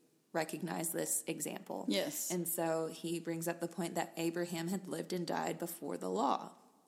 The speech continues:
Speaker 1: So if the law was necessary to achieve salvation, then did that mean that Abraham, the great Abraham, did not achieve salvation because he lived
Speaker 2: Mm-hmm.
Speaker 1: before the law was established?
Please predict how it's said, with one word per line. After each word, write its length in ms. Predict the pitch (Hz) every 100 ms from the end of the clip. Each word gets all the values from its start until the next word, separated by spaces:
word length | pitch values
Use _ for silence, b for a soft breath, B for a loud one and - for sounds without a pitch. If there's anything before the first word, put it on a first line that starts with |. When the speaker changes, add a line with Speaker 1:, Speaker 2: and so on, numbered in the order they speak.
| b b b -
Speaker 1:
So 220 | - 170
if 140 | 175
the 100 | 180
law 220 | 175 175
was 220 | 180 180 180
necessary 600 | 170 170 175 - 175 175
to 120 | 175
achieve 400 | 185 180 - 180
salvation, 920 | - - 175 202 247 - 175 180 202 247 - b b b b -
then 200 | 170 170
did 160 | 170 170
that 260 | 170 -
mean 260 | 165 165 165
that 160 | 160 -
Abraham, 760 | 165 165 170 175 170 160 190 190
the 80 | -
great 260 | 180 170 180
Abraham, 680 | 190 185 170 175 185 185 226 - -
did 240 | 175 151
not 460 | 165 170 180 185 - -
achieve 400 | 185 - - 185
salvation 760 | - 190 175 - - 214 233 220
because 340 | 185 - 156
he 80 | 175
lived 280 | 185 175 190
Speaker 2:
Mm-hmm. 140 | 196
Speaker 1:
before 260 | 220 185 170
the 100 | 160
law 260 | 156 156
was 180 | - 175
established? 680 | 147 - 131 - 196 190